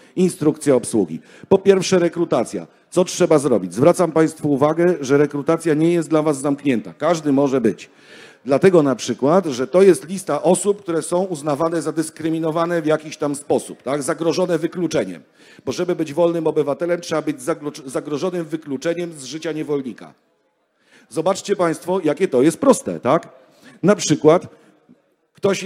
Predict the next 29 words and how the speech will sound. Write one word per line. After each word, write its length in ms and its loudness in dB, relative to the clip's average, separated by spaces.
jest 340 -10
dzieckiem 500 -2
osoby, 320 0
która 240 0
piła 300 0
alkohol 520 0
kiedyś. 480 -6
Nie 100 2
wiem, 80 0
czy 100 -8
widzieliście 460 -4
państwo, 360 0
jak 240 0
któryś 320 2
z 100 -10
waszych 300 -2
rodziców 440 -2
bądź 240 2
dziadków 520 0
na 80 -2
przykład 420 -4
napił 320 0
się 160 -2
piwa. 380 -8
To 100 4
musiała 380 2
być 200 -2
trauma. 540 -2
Prawda? 320 0